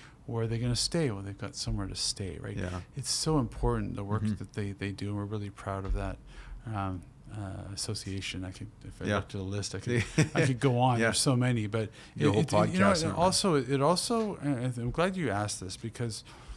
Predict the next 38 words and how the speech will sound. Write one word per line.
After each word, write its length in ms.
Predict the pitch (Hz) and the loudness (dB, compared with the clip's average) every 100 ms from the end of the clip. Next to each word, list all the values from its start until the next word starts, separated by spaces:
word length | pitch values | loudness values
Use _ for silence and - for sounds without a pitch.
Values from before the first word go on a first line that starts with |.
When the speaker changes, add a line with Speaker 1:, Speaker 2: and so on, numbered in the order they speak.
| - - | -16 -8
Speaker 1:
you 80 | 156 | 2
know, 100 | 143 | 4
I've 100 | 120 | 4
been 120 | 120 | 0
very 220 | 107 120 120 | 2 2 2
fortunate. 580 | - 117 - 113 113 104 | 0 0 0 -2 -2 -4
We've 120 | 98 | -4
made 140 | 110 | -4
a 60 | 110 | -2
lot 140 | 113 | -2
of 80 | 107 | 0
money. 240 | 104 104 | 0 0
I've 80 | 101 | -2
got 180 | 104 104 104 | -2 -4 -6
a 40 | |
great 280 | - 117 107 | -4 -4 0
lifestyle, 580 | 107 107 - 107 101 98 - - - - | -2 -2 -2 -2 -2 -6 -14 -20 -20 -4
but 200 | 139 117 - - - | -2 -2 -8 -20 -6
one 320 | 127 139 175 | 2 4 4
of 80 | 165 | 4
the 100 | 151 | 4
motivations 680 | 147 143 113 110 - 123 | 4 4 2 0 0 -2
for 140 | - 117 | -2 0
me, 240 | 101 107 | 0 0
and 80 | 110 | -2
I'm 80 | 101 | -4
fifty-four 580 | - - 104 - 113 110 | -6 -10 -10 -4 -2 -2
now, 240 | 101 101 | -2 -4
to, 80 | 104 - | -6 -10
to 80 | - | -12
keep 320 | 107 - 127 | -8 -4 -4
going 340 | - 117 117 120 | 0 0 0 0
and 120 | 104 | -4
keep 280 | - 127 - | -4 -6 -4
growing 380 | 117 113 123 110 | -4 -2 0 -2
and 100 | 104 | -2
keep 180 | - - | -6 -2
driving 220 | 117 | -2